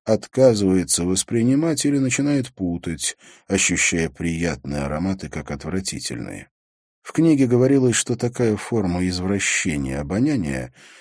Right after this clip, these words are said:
часто объясняется эмоциональными травмами.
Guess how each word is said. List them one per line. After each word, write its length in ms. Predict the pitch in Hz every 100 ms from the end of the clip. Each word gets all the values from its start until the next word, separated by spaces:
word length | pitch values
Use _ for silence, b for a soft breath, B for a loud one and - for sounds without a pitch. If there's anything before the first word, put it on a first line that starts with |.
| B
часто 400 | - 165 139 143
объясняется 840 | 131 117 120 - 127 123 107 - 113
эмоциональными 840 | 110 - 117 113 113 101 101 113
травмами. 680 | 123 135 73 62 50 50